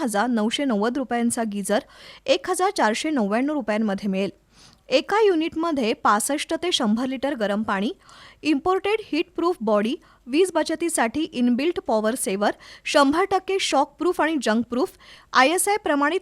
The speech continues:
थर्मोस्टेट आणि एलिमेंट कॉइल अशा सुविधा या गीझरमध्ये आहेत. इतर गॅस किंवा इलेक्ट्रिक गीझरपेक्षा हा गीझर स्वस्त पडतो. शिवाय प्लंबिंग आणि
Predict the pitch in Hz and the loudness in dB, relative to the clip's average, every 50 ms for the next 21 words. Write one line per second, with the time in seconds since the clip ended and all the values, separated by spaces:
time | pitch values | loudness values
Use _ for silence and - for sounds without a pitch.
0 | - - 285 233 233 233 247 294 - - - 285 311 320 311 277 311 330 - - | -2 -2 0 0 2 0 0 -2 -4 -2 -2 -2 0 0 0 -2 -2 -4 -4 -4
1 | 220 233 240 254 262 285 320 - - - 220 208 202 247 339 - - - - - | -2 -2 0 -2 -2 -4 -4 -6 -4 -2 0 0 0 0 -4 -8 -12 -20 -20 -4
2 | - 262 277 285 - 359 403 392 - 285 247 277 330 269 - 202 202 240 262 285 | -2 0 0 2 0 0 0 0 -4 -4 -2 -2 0 0 0 0 0 0 0 -2
3 | 262 240 254 240 - 285 262 277 262 226 208 208 196 190 196 208 226 214 - - | -2 -4 -6 -4 -4 -4 -2 -2 -2 -2 -4 -4 -6 -6 -4 -2 -2 -4 -4 -8
4 | _ - - - - - - 311 330 - 381 415 440 403 285 320 302 254 202 196 | _ -20 -20 -20 -20 -6 -4 -4 -2 0 0 0 0 0 0 0 0 0 0 -2
5 | - - 269 262 240 262 302 - - 254 254 247 262 269 - - 370 381 311 233 | -4 -8 -6 -2 0 0 -2 -2 -4 -4 0 0 0 0 0 -2 -2 -2 -2 -4
6 | 262 220 247 233 240 233 254 254 - - - 214 190 214 240 254 262 220 247 254 | -4 -2 -2 -2 -2 -2 -4 -2 -2 0 0 0 0 0 0 0 0 -2 -4 -2
7 | 226 254 320 311 - 240 226 - - 226 202 - 208 196 202 214 208 - - _ | -2 -2 -2 -2 -2 -4 -4 -2 -4 -6 -4 -4 -6 -4 -2 -2 -2 -2 -4 _
8 | - - - - - - 330 330 330 370 440 - - 370 294 294 302 302 302 370 | -20 -20 -20 -12 -6 -2 2 4 6 4 4 4 2 2 2 2 2 0 0 0
9 | 370 349 349 381 | 0 -2 -2 -2